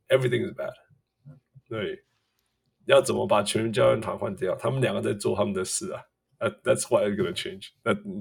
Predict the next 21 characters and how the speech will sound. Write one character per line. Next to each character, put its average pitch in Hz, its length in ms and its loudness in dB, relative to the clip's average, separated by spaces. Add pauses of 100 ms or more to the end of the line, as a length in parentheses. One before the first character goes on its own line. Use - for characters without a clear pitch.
(540)
他 - 100 4
们 151 80 2
两 120 140 6
个 110 100 4
继 117 140 0
续 131 120 4
这 131 140 4
样 113 160 4
子， 95 100 -4
教 107 160 4
练 110 140 4
团 98 180 0
真 98 140 0
的 98 80 0
会 98 80 2
被 92 140 -2
换 87 240 -6
掉。 - 180 -8
<laughs> - 80 -20 (1400)
It's 110 100 -4
so - 220 4